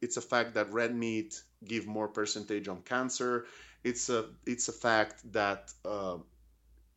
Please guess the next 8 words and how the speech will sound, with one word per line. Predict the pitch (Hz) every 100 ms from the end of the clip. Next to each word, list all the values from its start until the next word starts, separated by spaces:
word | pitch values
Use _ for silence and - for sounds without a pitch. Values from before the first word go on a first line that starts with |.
| _ _ -
nutrition | 120 120 - 135 - 120 110 117
is | 123 120 -
the | 110
one | 113 120 117 117
of | 107
the | 110
most, | 110 107 104 - - -
uh, | 95 92